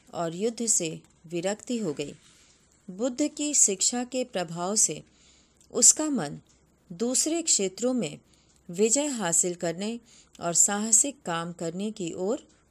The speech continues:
घूम गया। यानी कि, अ, कलिंग युद्ध के बाद ही अशोक का मन जो है युद्ध से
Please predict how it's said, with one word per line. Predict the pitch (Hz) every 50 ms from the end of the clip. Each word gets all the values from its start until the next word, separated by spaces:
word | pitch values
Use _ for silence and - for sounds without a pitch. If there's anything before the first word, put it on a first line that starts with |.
| _ -
घूम | - 175 180 165 156
गया। | 143 151 139 - - - _ _ _ _ _ _ _ _ _ _ _ _ _ _ _ - - _ _ _ _ _ _ _ _ _ -
यानी | 185 196 185 190 202 226 233
कि, | 226 - 285 320 339 - - _ _ _ _ _ - -
अ, | 190 185 185 185 185 - - - - _ _ _ _ _ _ _ _
कलिंग | - 240 240 262 302 339 349 339
युद्ध | 330 262 262 277 247 - 302
के | 302 - 294 285
बाद | 226 185 180 170 180 202 202 214
ही | 185 170 143 - - _ _ _ _ _ _ _ _ _ _ _ -
अशोक | - - 208 202 - - 254 262 285 277 - _ -
का | 180 151 156 170 160 - _ _ _ _ _ _ 185
मन | 196 214 240 277 277
जो | 247 233 196 185
है | 180 175 175 180 170 _ _ _ _ _ _ _ -
युद्ध | 190 214 247 247 - - 254 262
से | - - 165 143 143 147